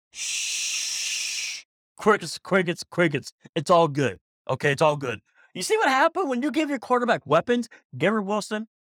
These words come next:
Corey Davis, you know, well, Corey Davis, Elijah Moore, you feel me? Breece Hall, you feel me? See, I was the guy. See, I, see, I was high on Zach Wilson in the draft. I know pe-, some people weren't, you feel me? But see, I was high on Josh Allen four years ago.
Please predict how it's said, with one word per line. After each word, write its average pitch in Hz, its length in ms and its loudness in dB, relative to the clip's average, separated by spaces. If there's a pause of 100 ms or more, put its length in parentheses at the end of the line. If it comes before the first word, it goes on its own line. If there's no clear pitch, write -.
Corey 208 300 2
Davis, 190 540 -2 (540)
you 165 80 2
know, 165 80 4
well, 131 300 4 (100)
Corey 190 240 0
Davis, 170 240 2
Elijah 170 320 2
Moore, 165 320 4
you 175 80 -2
feel 185 220 2
me? 185 100 0
Breece 185 280 -2
Hall, 180 280 2 (180)
you 180 120 -2
feel 185 200 6
me? 196 200 2 (420)
See, 160 220 -4
I 180 160 6
was 247 160 2
the 151 80 -2
guy. 123 340 4 (160)
See, 190 180 0
I, 151 140 0
see, 202 240 -6 (140)
I 226 100 6
was 220 160 0
high 180 120 4
on 160 60 2
Zach 160 200 4
Wilson 165 220 -2
in 156 60 -2
the 147 60 -2
draft. 147 340 2
I 135 60 -2
know 151 140 0
pe-, 147 160 -4
some 147 180 2
people 147 260 -6
weren't, 143 320 2 (380)
you 147 100 -8
feel 143 200 2
me? 143 160 0 (280)
But 170 100 -2
see, 143 180 0 (220)
I 285 160 2
was 262 180 0
high 208 200 2
on 202 80 -4
Josh 202 240 -2
Allen 214 200 0
four 214 200 -2
years 214 240 -2
ago. 185 280 2